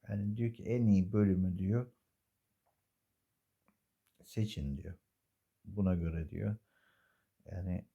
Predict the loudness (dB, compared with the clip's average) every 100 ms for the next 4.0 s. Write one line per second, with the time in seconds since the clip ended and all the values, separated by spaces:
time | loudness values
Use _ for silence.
0 | _ _ _ _ _ _ _ _ _ _
1 | _ _ 0 0 0 0 2 4 6 8
2 | 6 4 0 -4 -6 -2 0 0 0 2
3 | 4 4 2 0 -8 -6 -8 -8 -4 -4